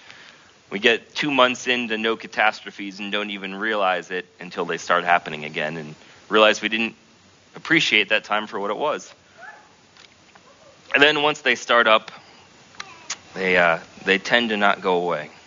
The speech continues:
Those times can make us tired and weary. They can make us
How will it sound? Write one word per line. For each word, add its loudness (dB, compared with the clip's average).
Those 6
times 6
can 0
make 2
us 2
tired 4
and -8
weary. 4
They -4
can -10
make -4
us -8